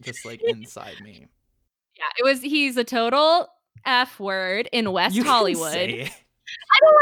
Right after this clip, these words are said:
Speaker 2: I don't necessarily wanna say it more than once
Speaker 1: Okay, that's
Speaker 2: <laughs>
Speaker 1: fair.
Speaker 2: in this podcast. Um, <laughs> uh, in West Hollywood, where he contracts aids in the local pavilions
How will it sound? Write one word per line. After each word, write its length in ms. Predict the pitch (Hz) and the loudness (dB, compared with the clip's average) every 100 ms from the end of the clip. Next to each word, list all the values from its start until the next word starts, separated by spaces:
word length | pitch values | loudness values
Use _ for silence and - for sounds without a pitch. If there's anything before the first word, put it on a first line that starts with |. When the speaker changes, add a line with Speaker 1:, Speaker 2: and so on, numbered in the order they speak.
| - | 6
Speaker 2:
I 80 | 415 587 | 4 2
don't 80 | 349 | 0
necessarily 580 | 359 453 - 403 339 | 0 0 2 2 2
wanna 240 | 277 254 254 | 0 0 0
say 240 | - 226 | 0 0
it 80 | 214 | 0
more 160 | 208 190 | -2 -4
than 160 | 190 | -6
once 380 | 185 190 269 - | -4 -2 -2 -2
Speaker 1:
Okay, 120 | 139 | 2
that's 160 | 427 - | 2 4
Speaker 2:
<laughs> 20 | |
Speaker 1:
fair. 100 | - | 2
Speaker 2:
in 60 | 359 | 2
this 200 | 453 - _ - - _ - 466 - _ _ - - _ _ 807 - - - - 415 | 0 0 _ -6 -6 _ -2 -2 -2 _ _ -20 -20 _ _ -12 -12 -12 -16 -16 -6
podcast. 500 | 285 269 254 302 - | 2 2 2 -2 0
Um, 60 | 381 - - 587 | -4 -6 -12 -6
<laughs> 560 | 740 659 622 587 415 _ | -4 -4 -6 -10 -18 _
uh, 280 | 262 240 220 | 4 4 4
in 140 | 240 226 | 2 2
West 260 | 226 254 | 0 0
Hollywood, 420 | - 185 185 175 | 0 2 0 -2
where 120 | 170 220 | -2 -6
he 140 | 196 | -6
contracts 540 | 202 190 - 208 190 - | -8 -10 -4 -4 -4 -6
aids 440 | 170 175 - 196 - | -4 -4 -8 -14 -12
in 140 | 202 | -10
the 80 | 175 | -10
local 360 | 170 165 170 156 | -8 -10 -10 -14
pavilions 920 | - 180 - 101 - 65 - 269 | -12 -12 -10 -12 -14 -12 -8 -8